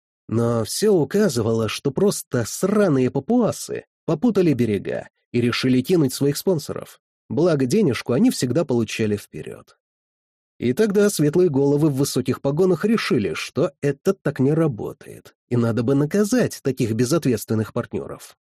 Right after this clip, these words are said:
И отправили нашу роту на это дело,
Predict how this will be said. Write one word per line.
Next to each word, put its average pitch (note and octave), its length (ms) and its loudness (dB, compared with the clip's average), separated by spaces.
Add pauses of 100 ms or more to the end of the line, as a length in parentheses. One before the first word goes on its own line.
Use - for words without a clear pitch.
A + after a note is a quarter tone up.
(540)
И - 80 -4
отправили F#3 540 2
нашу D#3+ 360 2
роту D3+ 300 2
на C3 180 2
это C3 160 -2
дело, - 440 -6